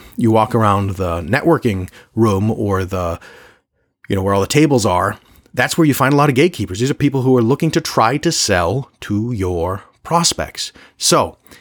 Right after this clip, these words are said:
the best part about being a lawyer at an industry show v-, compared to at a law show or a law conference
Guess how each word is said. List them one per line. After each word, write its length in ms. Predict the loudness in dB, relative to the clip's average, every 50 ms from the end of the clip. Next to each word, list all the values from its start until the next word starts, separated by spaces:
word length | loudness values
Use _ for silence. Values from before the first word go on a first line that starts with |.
| -20 _ _ _ -8
the 180 | -8 -8 -8 -10 _ _ _
best 380 | -2 -2 0 0 -2 -4 -6 -8
part 400 | -4 0 2 2 2 0 -2 -6
about 360 | -12 -8 -2 -2 -2 -2 -2 -6 _ _ -2
being 340 | 0 2 4 4 4 2 2
a 120 | 0 -2
lawyer 680 | 0 2 4 4 4 4 4 2 0 -2 -4 -6 -6 _
at 140 | -8 -8 -6
an 120 | -6 -6 -4
industry 540 | 0 2 4 4 4 2 0 0 0 0
show 560 | 0 0 0 0 2 2 2 2 0 -2 -6 -10 -14 -20 -20 -20 -18 -14
v-, 200 | -14 -12 -12 -14 -16 _ _ _ -10
compared 640 | -8 -6 -6 -6 -4 -2 0 2 4 4 2 2 2
to 360 | 2 4 4 4 2 0 0 0
at 180 | -2 -2 -2 -2
a 120 | -6 -6
law 520 | -6 -4 0 2 2 2 4 2 2 0 0
show 400 | -2 -4 -4 -2 -2 0 -2 -2
or 300 | -2 -2 -2 -4 -4 -2
a 60 | -2
law 200 | 0 2 0 0
conference 520 | 0 -2 -4 -4 -4 -4 -4 -6 -6 -6